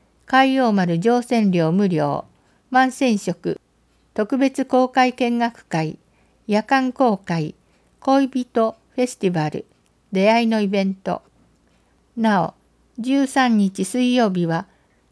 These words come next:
海王丸への乗船はできません。同時開催、ミュージアムコンサート、ピアノ&オルガン、鍵盤デュオアットバレンタイン。日時、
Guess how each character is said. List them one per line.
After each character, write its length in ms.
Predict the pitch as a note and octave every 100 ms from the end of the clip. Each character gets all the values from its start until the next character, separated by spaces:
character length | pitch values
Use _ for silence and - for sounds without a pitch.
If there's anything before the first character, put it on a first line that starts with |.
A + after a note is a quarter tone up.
| _
海 380 | B3+ C4+ C4+ C4+
王 140 | B3
丸 240 | G3 F#3 F3
へ 120 | F3
の 160 | E3 D#3
乗 220 | G#3 A#3+
船 320 | - A3+ G#3
は 100 | G3+
で 140 | F3+
き 120 | F3+ F#3
ま 140 | F3+
せ 200 | - E3
ん。 80 | D#3 _ _ _ _ _ _ _ _ _ _ -
同 240 | G#3+ C4
時 160 | B3+ C4+
開 240 | B3+ A#3
催、 360 | G3 F3 D#3 - _ _ _ _ _ A#3+
ミ 140 | C4
ュ 80 | C4+
ー 20 |
ジ 180 | A#3+ C4
ア 80 | B3
ム 100 | B3
コ 200 | A#3+ B3
ン 80 | A3
サ 160 | -
ー 100 | F3 F#3+
ト、 240 | D#3+ D#3 - _ _ _ _ _
ピ 220 | - A#3
ア 120 | C4 B3+
ノ& 220 | B3 A#3+ A3+ A3 G#3 A3
オ 120 | G#3 G#3
ル 160 | G#3
ガ 180 | G3+ G3
ン、 180 | F#3+ - _ _ _ _ -
鍵 320 | C4+ C4+ B3+
盤 280 | B3 A#3+ A3+
デ 80 | A#3+
ュ 100 | G3+
オ 180 | F3 -
ア 60 |
ッ 80 | F#3+
ト 160 | F3+ E3+
バ 180 | F3
レ 140 | F#3+ B3
ン 140 | A#3
タ 160 | A#3+ A3
イ 160 | D#3+
ン。 220 | D3+ E3 G3+ _ _ _ _ -
日 340 | B3 C4+ C4+ F3+
時、 260 | D#3+ -